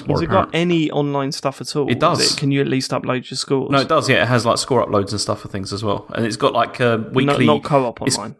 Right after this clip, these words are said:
Speaker 1: no, no. It's got weekly challenges and stuff like that as well. And, yeah, they've done all that sort of stuff,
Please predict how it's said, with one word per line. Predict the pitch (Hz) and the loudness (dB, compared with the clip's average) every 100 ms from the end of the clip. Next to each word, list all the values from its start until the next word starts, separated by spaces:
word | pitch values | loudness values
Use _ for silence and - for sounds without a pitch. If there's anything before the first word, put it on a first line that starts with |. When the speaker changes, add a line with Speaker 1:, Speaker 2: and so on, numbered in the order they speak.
| 143 | 0
Speaker 1:
no, | 131 | 4
no. | 110 | 4
It's | 107 - - | 2 -2 0
got | - | 2
weekly | 147 139 127 | 2 0 -2
challenges | - 123 113 104 98 | 0 0 0 -2 -4
and | 104 | -6
stuff | - - | -6 -4
like | 98 | 0
that | 101 | 0
as | 87 107 | 0 0
well. | 98 90 - | 0 -2 -4
And, | 104 98 95 - | -2 -2 -6 -6
yeah, | 98 | -4
they've | 101 | -2
done | 101 98 | -2 -2
all | 95 | 0
that | 98 | -2
sort | - | -4
of | - | -4
stuff, | 80 - | -4 -6